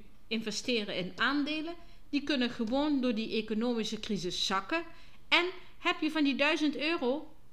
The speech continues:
na vijf jaar misschien nog tweehonderd euro over. Je geld omzetten in goud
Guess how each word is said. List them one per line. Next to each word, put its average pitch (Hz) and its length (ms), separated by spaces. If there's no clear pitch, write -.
na 269 160
vijf 302 320
jaar 240 340
misschien 269 320
nog 247 160
tweehonderd 247 520
euro 180 300
over. 196 380
Je 277 120
geld 381 500
omzetten 359 360
in 285 120
goud 285 440